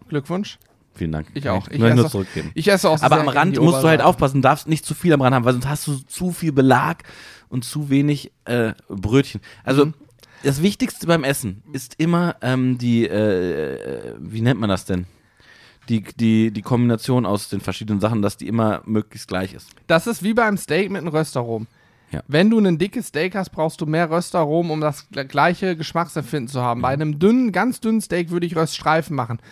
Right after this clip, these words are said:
Speaker 1: Bei einem dicken Steak immer eine Kruste.
Speaker 2: Mhm.
Speaker 1: So,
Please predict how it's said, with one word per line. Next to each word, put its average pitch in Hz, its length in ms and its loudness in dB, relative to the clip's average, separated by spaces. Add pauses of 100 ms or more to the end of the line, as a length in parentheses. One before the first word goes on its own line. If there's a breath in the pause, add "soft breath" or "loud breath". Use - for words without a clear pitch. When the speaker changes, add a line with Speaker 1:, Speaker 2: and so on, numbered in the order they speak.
(120)
Speaker 1:
Bei 151 100 2
einem 160 200 2
dicken 175 220 -2
Steak 165 260 -4
immer 156 160 -6
eine 151 140 -2
Kruste. 123 420 -6 (140)
Speaker 2:
Mhm. 107 220 -16 (640 soft breath)
Speaker 1:
So, 139 220 0